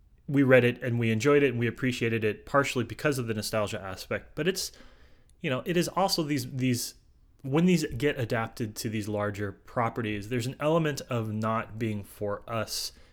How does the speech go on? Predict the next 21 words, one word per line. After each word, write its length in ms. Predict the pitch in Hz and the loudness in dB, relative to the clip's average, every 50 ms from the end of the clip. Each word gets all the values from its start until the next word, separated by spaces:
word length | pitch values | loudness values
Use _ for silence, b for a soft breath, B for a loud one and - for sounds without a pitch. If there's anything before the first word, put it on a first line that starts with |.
| b - | b -6
in 80 | 123 | -4
terms 200 | 113 131 127 123 | -2 0 2 2
of 80 | 123 123 | 2 2
being 160 | 127 123 120 | 2 0 0
targeted 360 | 117 117 113 110 107 107 107 | 0 0 0 0 0 -2 -4
for, 100 | - - | -6 -4
like, 240 | 107 104 101 - - | -4 -4 -4 -6 -6
a 60 | 117 | -6
younger 420 | 104 104 110 104 104 101 101 98 - | -4 -4 -4 -4 -4 -6 -6 -8 -8
audience. 500 | 87 92 - - - - - - - - | -8 -10 -12 -12 -16 -18 -14 -12 -10 -10
Like, 180 | 113 - - - | -10 -10 -4 0
this 240 | 160 180 175 - 175 | 0 2 2 4 4
is 180 | 160 139 131 | 4 4 4
a 120 | 127 139 127 | 2 0 2
movie 340 | 123 127 127 120 120 117 | 2 4 4 4 4 2
that 180 | 110 107 107 104 | 0 0 -2 -2
is 140 | 101 95 107 | -4 -4 0
written 340 | 110 127 123 123 120 113 110 | 0 0 0 0 -2 -2 -2
with 140 | 104 - | -2 -4
the 60 | - - | -6 -12
complexity, 760 | - - - - 127 117 117 - - - 117 110 113 113 110 | -12 -14 -8 -4 -4 -4 -4 -4 -4 -2 -2 0 -2 -2 -4